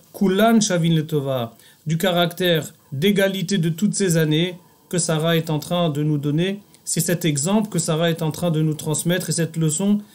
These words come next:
qu'elle est en train de nous montrer. Sarah a vécu cent ans, vingt ans et sept ans. Et là aussi, les commentaires nous disent, Bat Kouf, Kebat Kaf.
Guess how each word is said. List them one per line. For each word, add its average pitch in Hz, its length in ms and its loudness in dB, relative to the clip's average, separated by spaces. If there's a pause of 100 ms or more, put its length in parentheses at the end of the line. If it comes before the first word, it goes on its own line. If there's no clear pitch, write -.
(220)
qu'elle 151 120 0
est 156 160 0
en 147 80 0
train 160 220 -2
de 147 100 0
nous 147 140 2
montrer. 127 500 -4 (1800)
Sarah 190 540 0 (460)
a 160 80 2
vécu 170 260 2
cent 190 320 0
ans, 196 320 -2 (1040)
vingt 175 340 0
ans 196 120 0
et 185 100 0
sept 165 300 -2
ans. 113 180 -4 (1900)
Et 151 80 0
là 185 140 4
aussi, 202 240 2
les 220 100 4
commentaires 202 460 0
nous 185 140 0
disent, 156 440 0 (520)
Bat 170 280 0
Kouf, 214 380 2 (720)
Kebat 175 320 2
Kaf. - 460 -4